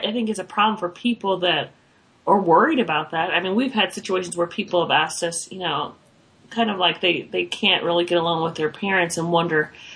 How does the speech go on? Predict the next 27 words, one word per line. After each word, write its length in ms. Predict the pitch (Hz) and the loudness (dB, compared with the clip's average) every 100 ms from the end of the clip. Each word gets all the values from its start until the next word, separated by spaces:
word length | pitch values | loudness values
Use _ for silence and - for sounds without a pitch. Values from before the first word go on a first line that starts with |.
| - - | -20 -4
you 80 | 156 | 0
know, 100 | 180 | 0
"How 200 | - 240 | 2 0
can 160 | - 277 | 4 4
you 100 | 202 | 4
be 120 | 180 | 2
with 180 | 196 185 | -2 -4
your 80 | 160 | -4
mom?" 320 | 160 180 165 | -2 -2 -2
and 100 | 156 | 0
blah, 100 | 170 | 2
blah, 100 | 170 | 0
blah. 240 | 160 180 185 | 2 2 2
And 80 | |
I 80 | 180 | -2
said, 260 | 180 185 175 - - - - | 0 -2 -2 -8 -16 -12 4
"Well, 100 | 226 | 8
you 60 | |
know, 100 | 240 | 8
I 100 | 233 | 6
think 240 | 226 240 220 | 4 2 2
for 300 | - 196 - | 0 0 2
us, 440 | 240 269 233 - | 4 4 2 -2
because 480 | - 208 - 220 202 | -8 -10 -2 -2 0
it, 160 | 190 175 | -2 -2
it's 240 | - 196 - | -4 -4 0
a, 280 | 180 160 | 0 0